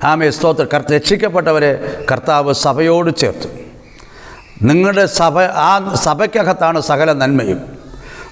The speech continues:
നിങ്ങൾക്ക് തന്നിരിക്കുന്ന ശുശ്രൂഷകനുണ്ട്. ആ ശുശ്രൂഷകന് നിങ്ങൾ താങ്ങായിരിക്കണം.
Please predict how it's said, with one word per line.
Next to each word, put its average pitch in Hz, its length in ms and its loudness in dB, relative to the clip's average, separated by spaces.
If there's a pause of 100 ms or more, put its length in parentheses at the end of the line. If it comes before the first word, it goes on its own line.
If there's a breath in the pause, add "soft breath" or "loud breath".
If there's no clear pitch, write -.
(120)
നിങ്ങൾക്ക് 254 440 4
തന്നിരിക്കുന്ന 185 520 0
ശുശ്രൂഷകനുണ്ട്. 131 880 0 (760 loud breath)
ആ 214 40 4 (220)
ശുശ്രൂഷകന് 196 720 0 (200)
നിങ്ങൾ 156 180 4 (160)
താങ്ങായിരിക്കണം. 143 720 0